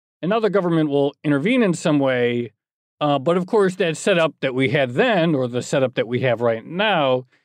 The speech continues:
is also just the result of perhaps a different set of policy choices. And those political choices are, of course, subject to change. And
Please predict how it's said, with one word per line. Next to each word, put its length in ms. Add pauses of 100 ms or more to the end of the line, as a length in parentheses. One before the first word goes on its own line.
(180)
is 140
also 480
just 240
the 80
result 460
of 360 (460)
perhaps 440 (120)
a 60
different 380
set 300
of 100
policy 380
choices. 640 (560)
And 100
those 240
political 420
choices 640
are, 300 (140)
of 180
course, 360 (120)
subject 560
to 80
change. 420
And 160